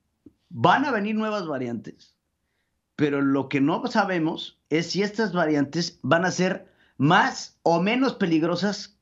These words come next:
que las que tenemos. Entonces, eh, no podemos asegurar que esta, esta, esta que acabamos de ver,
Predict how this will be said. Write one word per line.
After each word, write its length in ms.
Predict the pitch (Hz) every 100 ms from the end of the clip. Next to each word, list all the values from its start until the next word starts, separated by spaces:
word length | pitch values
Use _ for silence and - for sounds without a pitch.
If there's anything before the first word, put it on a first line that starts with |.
| _
que 120 | 151
las 160 | 156 156
que 140 | 180
tenemos. 600 | 165 254 349 330 - - _ - - _
Entonces, 600 | 120 180 196 196 196 -
eh, 340 | - 143 135 127
no 340 | 135 147 180 190
podemos 500 | 202 196 185 180 180
asegurar 600 | 151 175 165 170 143 -
que 260 | 151 156
esta, 460 | 190 190 123 104 - -
esta, 320 | 123 123 160 -
esta 280 | 143 165
que 120 | 143 139
acabamos 420 | 123 127 147 156
de 80 | 160
ver, 260 | 147 135